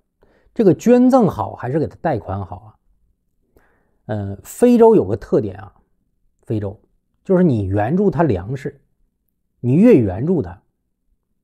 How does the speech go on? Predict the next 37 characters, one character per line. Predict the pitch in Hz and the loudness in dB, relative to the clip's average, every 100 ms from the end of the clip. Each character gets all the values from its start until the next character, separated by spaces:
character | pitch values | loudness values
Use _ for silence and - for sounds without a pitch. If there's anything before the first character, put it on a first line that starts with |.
| _ _ | _ _
他 | 165 | -2
反 | 156 160 | 2 2
而 | 120 | 0
越 | 156 | -2
不 | 123 104 | -2 -4
种 | 151 139 | -4 -6
粮 | 82 95 | -6 -14
食， | - _ _ _ _ | -20 _ _ _ _
他 | 190 | 0
反 | 180 165 | 2 2
而 | 147 | 0
越 | 135 147 | 0 -2
缺 | - 156 | -2 -4
粮 | 143 95 101 | -2 -4 -14
食。 | - _ _ _ _ _ _ _ - | -20 _ _ _ _ _ _ _ 0
为 | 180 | 2
什 | 127 | 2
么 | 113 | 0
呢？ | 110 107 _ _ _ _ _ _ _ - _ _ | -4 -8 _ _ _ _ _ _ _ -20 _ _
就 | - | 2
有 | 240 131 | 4 4
一 | 113 | 4
个 | 185 | 4
逻 | 123 98 | 2 0
辑 | 127 110 | -2 -4
啊， | 92 - - _ _ _ _ | -6 -18 -20 _ _ _ _
你 | 180 254 | 2 4
把 | 240 120 | 2 0
这 | 113 | 2
个 | 180 | 4
粮 | 135 107 131 | 4 2 0
食 | 190 185 | -2 -2
给 | 135 - | -4 -6
了 | 113 | -8
他 | - 156 | -4 -4
以 | |
后， | 107 147 113 | -2 -4 -4